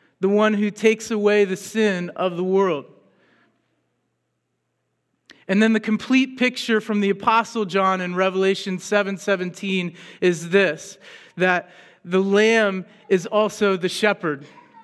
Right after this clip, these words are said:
John writes this in Revelation seven seventeen. He says, "For the Lamb at the center of the throne will be their shepherd. He will lead them to springs of living water, and God will wipe away every tear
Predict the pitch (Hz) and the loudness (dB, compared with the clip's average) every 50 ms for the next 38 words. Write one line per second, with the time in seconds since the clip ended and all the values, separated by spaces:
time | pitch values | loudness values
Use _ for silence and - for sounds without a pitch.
0 | - - - - _ _ _ _ _ _ _ _ _ _ _ _ _ _ _ _ | -20 -20 -20 -20 _ _ _ _ _ _ _ _ _ _ _ _ _ _ _ _
1 | _ _ _ _ _ _ - 160 202 202 214 214 214 202 196 202 - - 220 220 | _ _ _ _ _ _ 0 2 2 4 4 2 0 -2 -2 -4 -2 0 0 0
2 | 220 226 202 185 190 190 185 196 196 190 185 - 190 170 - - 208 190 196 190 | 0 0 -2 0 2 2 2 2 2 0 0 -2 -6 -6 -2 0 0 0 0 -2
3 | - 208 196 180 180 - 220 202 196 185 - 208 185 - - - 202 185 202 196 | -2 -2 -4 -4 -4 -2 -2 -2 -2 0 -2 -2 -4 -2 -4 -2 0 0 2 2
4 | 196 202 208 214 226 240 254 269 277 294 320 294 - - 185 196 - 208 190 - | 4 4 4 4 4 2 2 0 0 -2 -4 -8 -4 -4 -4 -4 -4 -6 -10 -6
5 | - - 240 240 254 240 - 262 254 240 208 202 226 226 - - 254 254 254 247 | -2 0 2 2 2 0 0 0 0 0 0 -2 -4 -4 -2 -2 0 0 2 2
6 | 233 208 196 202 196 170 160 220 233 240 208 240 233 233 - - 254 254 254 - | 0 2 2 0 0 0 2 2 2 4 4 2 2 2 0 0 0 0 2 2
7 | 220 196 180 180 214 214 220 208 208 208 208 202 202 208 226 240 262 269 220 190 | 2 2 2 2 0 0 0 2 2 2 2 2 2 2 2 2 2 2 0 0
8 | 175 202 196 196 202 208 185 - 220 - - - - 220 220 220 226 214 214 202 | 2 2 2 2 0 -2 -4 -6 -8 -8 -10 -6 -2 0 0 2 2 0 -2 -2
9 | - - 220 202 175 185 196 202 214 226 226 226 240 220 220 208 208 208 214 214 | -4 -4 -6 -4 -4 -2 0 4 4 4 4 4 2 2 2 4 4 4 4 4
10 | 214 208 196 196 170 196 185 170 165 214 208 214 220 202 202 196 190 180 185 202 | 4 2 0 -2 -2 -4 -6 -2 0 0 2 2 2 0 0 -2 -2 2 2 4
11 | 208 220 226 226 226 220 208 208 208 196 185 180 180 - - 202 208 196 185 220 | 4 4 2 -2 -2 0 2 2 4 2 2 -2 -4 -6 -4 -4 -4 -2 -2 -4
12 | 214 202 202 - - 214 190 170 160 156 151 | -6 -6 -8 -10 -6 -4 -2 -2 -2 -2 -4